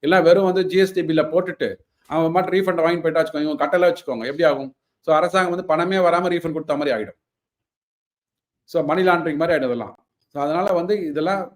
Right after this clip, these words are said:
கட்டமைப்புகளை வந்து நல்ல ஒரு ஸ்ட்ரக்சர் பண்ணி, நல்ல ஒரு இன்டகிரேஷன் பண்ணினதுனால தான் உங்களோட டிரான்சாக்ஷன் வந்து அவங்களால வந்து ஆராயப்பட்டு ரீஃபண்ட் வந்து ஏழு நாட்களுக்குள்ள கொடுக்க முடியும் அப்படின்னு சொல்லியிருக்காங்க. தொண்ணூறு ரூபாய்,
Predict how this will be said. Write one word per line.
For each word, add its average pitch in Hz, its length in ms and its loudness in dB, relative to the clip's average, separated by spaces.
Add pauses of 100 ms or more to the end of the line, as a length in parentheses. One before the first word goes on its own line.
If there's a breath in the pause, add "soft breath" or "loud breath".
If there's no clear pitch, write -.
(120)
கட்டமைப்புகளை 156 600 -4
வந்து 156 160 -6
நல்ல 156 260 -4
ஒரு 156 120 -2
ஸ்ட்ரக்சர் 151 460 -6
பண்ணி, 143 320 -4 (560 soft breath)
நல்ல 170 260 2
ஒரு 165 120 4
இன்டகிரேஷன் 156 520 -4
பண்ணினதுனால 123 600 -6
தான் 175 200 -4 (420)
உங்களோட 139 300 -2
டிரான்சாக்ஷன் 180 680 -2
வந்து 143 220 -4
அவங்களால 151 340 2
வந்து 147 220 0 (120)
ஆராயப்பட்டு 156 640 -2 (140)
ரீஃபண்ட் 160 360 -6
வந்து 131 260 -6 (300)
ஏழு 156 260 2
நாட்களுக்குள்ள 143 520 -6
கொடுக்க 143 260 -8
முடியும் 131 480 -4
அப்படின்னு 147 320 -16
சொல்லியிருக்காங்க. 120 400 -10
தொண்ணூறு 160 340 -2
ரூபாய், 156 320 0